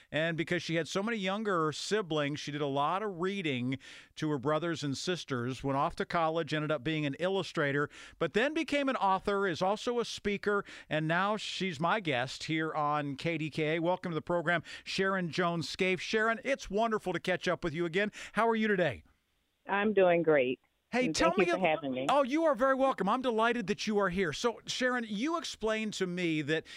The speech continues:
Speaker 1: you decided it was time to write your first book after your husband died. He died, I believe you said lung cancer about seven
Speaker 2: Yes,
Speaker 1: years
Speaker 2: sir.
Speaker 1: ago.
Speaker 2: Yes, sir.
Speaker 1: Why did you decide that writing would be the right thing to do? And it, was it for you or was it for family members, children, grandchildren?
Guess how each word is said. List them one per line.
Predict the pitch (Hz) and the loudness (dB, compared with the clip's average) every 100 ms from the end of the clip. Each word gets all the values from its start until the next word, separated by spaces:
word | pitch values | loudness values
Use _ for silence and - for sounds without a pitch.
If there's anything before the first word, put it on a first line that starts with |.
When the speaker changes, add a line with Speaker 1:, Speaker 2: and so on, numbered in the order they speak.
| 330 | -10
Speaker 1:
you | 175 | -6
decided | 202 202 - 220 269 247 | -4 -2 0 0 0 0
it | 214 | 0
was | 190 | -2
time | - 190 202 190 | -2 0 0 -2
to | 165 | -2
write | 147 175 185 185 | 0 2 0 0
your | 151 143 | -4 -4
first | - 196 196 - 127 | -2 -2 -2 -4 -2
book | 160 147 - - - - - | 0 0 -2 -14 -18 -16 -4
after | 160 165 - | -2 -2 -2
your | 202 202 | -2 -2
husband | 175 180 - 143 | -2 -2 0 -2
died. | 127 110 113 | 0 0 0
He | 135 | -2
died, | 131 151 156 | 0 0 0
I | |
believe | 135 165 147 | 0 -2 -4
you | 175 151 | -6 -2
said | 180 | -2
lung | 143 147 180 | 0 0 0
cancer | - 190 196 220 | 0 -4 -2 -4
about | 208 175 170 | -2 -2 -2
seven | - 180 185 | -2 0 4
Speaker 2:
Yes, | 165 | 4
Speaker 1:
years | 156 | 4
Speaker 2:
sir. | 190 | 2
Speaker 1:
ago. | - 185 220 - - - - _ | 0 0 -2 -12 -20 -20 -20 _
Speaker 2:
Yes, | 156 | 0
sir. | 165 | 4
Speaker 1:
Why | 208 240 269 | 4 4 0
did | 277 240 214 | -2 -4 -4
you | |
decide | 220 214 - 202 196 185 | -2 -2 -2 0 0 0
that | 160 | -2
writing | 160 143 151 185 202 175 151 147 151 - - - | -2 -2 2 2 2 0 -2 -2 -6 -10 -20 -10
would | 143 165 131 | -2 -2 0
be | 175 | -2
the | 165 | 0
right | 151 156 170 127 | 0 2 0 -2
thing | 190 170 | -4 -4
to | 151 | -2
do? | 147 170 170 | -2 0 0
And | 180 | 2
it, | 190 | 2
was | 226 | 2
it | 226 - | 0 -2
for | 226 | -2
you | 190 254 320 | 0 0 0
or | 311 302 269 | 0 0 0
was | 226 | 0
it | 240 - | -4 -4
for | 226 220 220 214 214 | -2 2 2 2 0
family | 185 - 220 214 202 175 | -4 -2 0 2 2 0
members, | 151 139 110 110 | 2 0 0 -4
children, | - 208 190 175 | -2 0 0 0
grandchildren? | 175 160 - 127 95 | 0 0 -2 -4 -4